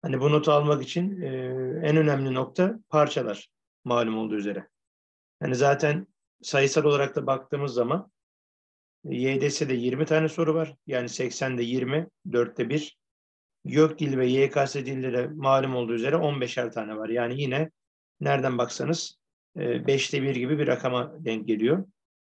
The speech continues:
Hani o anlamda bizim reading ile ilgili, e, belli bir noktada iyi olmamız lazım ki bizi o istediğimiz hedefe götürsün. Aslında reading şöyledir, öyle giriş yapayım. Yani bir insanın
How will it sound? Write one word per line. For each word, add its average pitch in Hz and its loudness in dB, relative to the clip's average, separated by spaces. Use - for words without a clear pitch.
Hani 139 0
o 165 4
anlamda 151 4
bizim 139 -2
reading 147 2
ile 135 -2
ilgili, 156 -4
e, - -4
belli 139 0
bir 156 0
noktada 147 -2
iyi 143 -2
olmamız 147 -2
lazım 151 -2
ki 135 -8
bizi 143 -4
o 175 2
istediğimiz 151 0
hedefe 139 0
götürsün. 139 -4
Aslında 147 0
reading 151 2
şöyledir, 156 4
öyle 135 2
giriş 117 -4
yapayım. 143 -4
Yani 127 0
bir 151 6
insanın 170 2